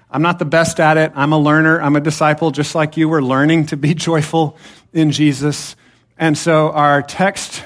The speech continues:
this week is gonna be Luke chapter two, verses eight through twenty. So turn in your Bibles to Luke chapter two, verses eight through twenty.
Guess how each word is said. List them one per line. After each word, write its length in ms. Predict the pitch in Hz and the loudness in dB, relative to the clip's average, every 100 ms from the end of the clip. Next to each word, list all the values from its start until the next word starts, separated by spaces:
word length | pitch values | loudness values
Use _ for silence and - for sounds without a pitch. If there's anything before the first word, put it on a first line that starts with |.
| - | -4
this 300 | 175 175 - | -2 -2 -2
week 340 | 147 139 139 - | -2 -2 -4 -8
is 180 | 147 | -8
gonna 180 | 151 139 | -4 -4
be 140 | 127 123 | -2 -4
Luke 260 | 127 160 - | -2 -4 -4
chapter 420 | 170 139 - 135 | -4 -4 -4 -6
two, 560 | - - 143 175 208 - _ _ _ _ _ - | -6 -4 0 0 -2 -10 _ _ _ _ _ -4
verses 380 | 147 143 127 - | -2 -2 -8 -4
eight 220 | 160 175 | -2 -2
through 160 | - 147 | -2 -2
twenty. 500 | - 139 123 95 92 | -2 -6 -4 -6 -14
So 180 | - 135 | -8 -8
turn 380 | 123 - 180 190 | -8 -6 -2 0
in 80 | 208 | 0
your 100 | 190 | 0
Bibles 360 | 143 143 135 | 0 -2 -4
to 80 | - | -6
Luke 240 | 123 180 - | -2 -2 -2
chapter 340 | - 135 - | -6 -4 -6
two, 320 | 123 - 185 180 | -8 0 0 2
verses 400 | 156 120 120 - | -2 -4 -8 -8
eight 340 | 156 175 175 - _ _ _ _ _ | -4 -2 -4 -12 _ _ _ _ _
through 260 | - 139 | -2 -2
twenty. 580 | 117 - 160 175 196 202 | -2 -4 -2 0 0 -2